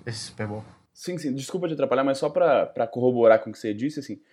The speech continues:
Speaker 2: acho que uma coisa que ele melhorou muito do ano passado pra cá, e até trabalhando junto com a recuperação que ele fez da lesão, foi o trabalho de pernas dele, né? Sempre foi um problema ele
Speaker 1: Uhum.
Speaker 2: ficar, e o que corrobora pra isso, né? Dele ficar muito aflito no pocket,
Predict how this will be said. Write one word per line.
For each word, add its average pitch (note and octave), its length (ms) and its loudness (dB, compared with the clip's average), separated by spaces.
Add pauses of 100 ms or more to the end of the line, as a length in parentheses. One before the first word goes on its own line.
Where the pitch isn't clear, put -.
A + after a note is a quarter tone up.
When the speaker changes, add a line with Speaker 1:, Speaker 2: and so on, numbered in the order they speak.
(360)
Speaker 2:
acho - 220 2
que D3+ 60 -2
uma D#3+ 60 0
coisa D#3+ 200 2
que E3 60 2
ele D#3 80 2
melhorou D#3 300 4
muito F#3 440 -2
do A#2+ 400 -6
ano A#2+ 160 -4
passado A2+ 380 -2
pra A2+ 180 0
cá, E3 500 0
e G#2+ 140 0
até A2+ 220 2
trabalhando A#2 600 2
junto C3 220 -4
com C#3+ 100 -2
a B2 40 2
recuperação A2+ 500 0
que A2 100 -10
ele G2+ 80 -6
fez G2+ 180 -6
da G2 100 -4
lesão, A2 440 -6 (380)
foi D#3 200 4
o E3+ 40 2
trabalho F3+ 300 6
de F3+ 120 -8
pernas D#3 420 2
dele, G2 280 -2
né? F#2+ 180 -6
Sempre B2+ 240 -12
foi D3 80 -2
um C#3+ 40 -4
problema B2+ 320 0
ele D3 100 2
Speaker 1:
Uhum. F3+ 40 2
Speaker 2:
ficar, C#3+ 380 2
e G2 220 -4
o B2+ 60 0
que B2 120 -14
corrobora B2+ 520 8
pra E3+ 220 4
isso, C3+ 160 2
né? A2 80 -2
Dele A2+ 140 -2
ficar B2+ 200 -2
muito C3 160 -2
aflito C3 320 -2
no D3 80 0
pocket, C#3 420 4